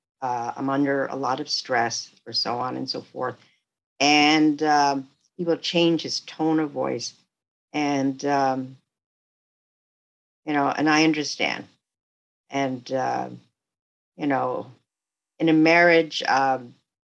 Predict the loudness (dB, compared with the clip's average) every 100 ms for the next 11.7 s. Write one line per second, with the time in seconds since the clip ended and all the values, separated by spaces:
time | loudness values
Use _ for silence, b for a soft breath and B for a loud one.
0 | -4 0 2 2 0 0 -2 -4 -8 0
1 | 0 0 -4 _ -12 -6 -2 0 -2 -6
2 | _ _ _ _ _ _ _ -4 2 2
3 | 2 2 2 2 -2 -2 -2 -4 -12 _
4 | _ -10 -6 -2 0 0 -2 -4 -4 0
5 | 0 2 0 -4 -10 _ -14 -4 0 0
6 | -4 _ _ _ -8 -2 0 0 0 2
7 | 2 0 -8 -6 0 2 2 0 -2 0
8 | 0 0 0 0 -2 -6 -10 -8 -4 -4
9 | -4 -8 -14 _ _ _ _ _ -2 -2
10 | -2 -4 -2 0 2 2 2 2 0 -2
11 | -2 -2 -2 0 0 -2 -8